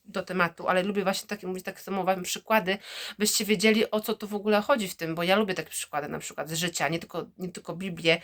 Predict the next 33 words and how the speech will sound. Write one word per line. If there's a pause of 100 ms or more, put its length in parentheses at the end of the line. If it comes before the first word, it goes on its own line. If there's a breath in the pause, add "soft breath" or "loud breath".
(320 loud breath)
która
nam
mówi
oczywiście
najwięcej
przykładów
z
Biblii,
ale
w
naszym
tutaj
życiu
tam
nie
było
samochodów,
tu
samochody
są, (380 loud breath)
więc,
e,
trzeba
to
jakby
zro-,
przerobić
na
nasze
tutaj
życie,
które
mamy.